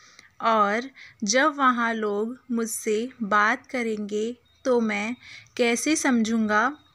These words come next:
मुझे तो उनकी भाषा भी नहीं आती। तुम्हारा फरिश्ता तुमसे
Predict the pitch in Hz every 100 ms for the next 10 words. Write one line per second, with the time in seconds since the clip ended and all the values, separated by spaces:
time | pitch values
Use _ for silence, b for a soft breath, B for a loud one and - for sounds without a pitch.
0 | _ B B B - _ _ _ _ _
1 | _ - 226 226 226 247 240 233 226 240
2 | 226 220 233 240 233 214 247 254 262 240
3 | 240 240 220 196 196 190 190 208 _ b
4 | b b - 220 220 202 196 233 - 269
5 | 233 233 - 208 190 196 - _ - 208
6 | 196 - 190